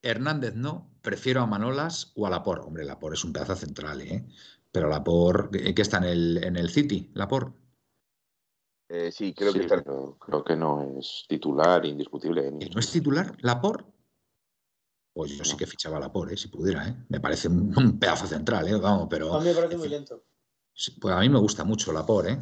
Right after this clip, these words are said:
Speaker 1: A mí me gusta, ¿eh? A mí me parece un
Speaker 2: Pero
Speaker 1: grandísimo central, ¿eh? Pero vamos, no creo
Speaker 2: no
Speaker 1: que
Speaker 2: te lo
Speaker 1: vaya a ficharle.
Speaker 2: por ser en el campo, no necesita
Speaker 1: Pero
Speaker 2: correr.
Speaker 1: vamos, que si Costas Manolas se pone a tiro, tampoco me importaría, ¿eh?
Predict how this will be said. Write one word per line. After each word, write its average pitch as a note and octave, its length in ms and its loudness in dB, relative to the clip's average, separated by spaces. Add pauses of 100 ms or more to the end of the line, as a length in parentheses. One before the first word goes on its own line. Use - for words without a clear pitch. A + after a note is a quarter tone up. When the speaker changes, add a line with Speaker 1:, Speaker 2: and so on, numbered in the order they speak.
(120)
Speaker 1:
A F2 100 -6
mí A2 100 4
me C3+ 100 4
gusta, F2 360 0
¿eh? A#2+ 100 -2 (580)
A - 60 -10
mí G2+ 60 2
me E3 100 6
parece G2+ 260 0
un F#2 40 0
Speaker 2:
Pero F2 80 2
Speaker 1:
grandísimo F2 400 0
central, E2+ 360 0
¿eh? B2 120 -4 (400)
Pero F2 160 0
vamos, G2 200 2
no D#2 80 -6
creo E2+ 140 2
Speaker 2:
no - 20 -2
Speaker 1:
que - 40 -2
Speaker 2:
te C3+ 80 8
lo C3 60 6
Speaker 1:
vaya - 100 2
a - 140 -20
ficharle. E2+ 400 -6 (240)
Speaker 2:
por C3 140 -2
ser C#3 100 -10 (340)
en G#2+ 100 0
el F#2+ 140 -4
campo, A#2+ 340 -2
no A#2 100 -6
necesita A#2+ 320 -2
Speaker 1:
Pero F#2 140 2
Speaker 2:
correr. G#2+ 140 4
Speaker 1:
vamos, G#2 160 -2
que G2+ 100 -4
si G2+ 480 -4
Costas A#2+ 440 2
Manolas A2+ 680 -4
se G2 200 -10
pone G2+ 180 -4
a F#2 60 -2
tiro, G#2+ 340 -4 (200)
tampoco F2+ 320 -4
me F2 60 -4
importaría, D2+ 500 -10
¿eh? - 100 -14